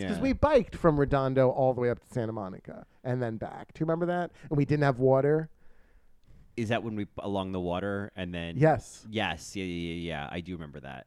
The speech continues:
Speaker 2: And then it got late. Yeah.
Speaker 1: Yeah. Anyway. Uh, yes, it was Redondo. I couldn't remember that. Anyway.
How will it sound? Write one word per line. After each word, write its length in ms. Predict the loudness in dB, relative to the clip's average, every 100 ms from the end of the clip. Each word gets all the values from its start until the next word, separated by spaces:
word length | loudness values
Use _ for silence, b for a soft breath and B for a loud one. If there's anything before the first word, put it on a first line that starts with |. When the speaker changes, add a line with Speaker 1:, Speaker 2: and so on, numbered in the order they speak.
| -14
Speaker 2:
And 80 | -12
then 80 |
it 80 | -10
got 180 | -10 -12
late. 280 | -14 -14 -18 _
Yeah. 280 | -18 -16 -16 -18 _ _
Speaker 1:
Yeah. 200 | -8 -8 -10 _ _
Anyway. 280 | -14 -12 -14 -18 B B B B B 6
Uh, 800 | 10 10 8 4 0 -2 -4 -6 -4
yes, 340 | -2 -2 -4 -6
it 100 | -2
was 260 | -2 -4
Redondo. 580 | -6 -6 -10 -14 -16 -18 -18
I 60 | -14
couldn't 280 | -12 -10 -12
remember 260 | -14 -14
that. 220 | -14 -14 -12 -12 -14 -10
Anyway. 340 | -12 -12 -18